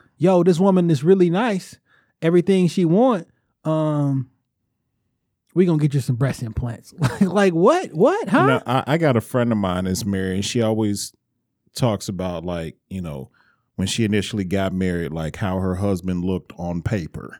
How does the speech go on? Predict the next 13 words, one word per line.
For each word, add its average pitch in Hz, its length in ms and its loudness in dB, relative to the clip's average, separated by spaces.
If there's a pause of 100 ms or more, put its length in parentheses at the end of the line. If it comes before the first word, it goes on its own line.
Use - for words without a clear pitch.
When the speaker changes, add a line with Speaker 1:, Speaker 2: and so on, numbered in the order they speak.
(120)
Speaker 1:
Yeah. 127 320 -2 (300)
Speaker 2:
Like, 92 280 -4
you 113 100 0
know, 101 140 2
she 131 160 -2
thought 143 380 2
she, 123 160 -12
you 120 360 -10
know, 120 140 2
she 139 160 0
was 131 200 4
in 120 200 4
love 127 340 4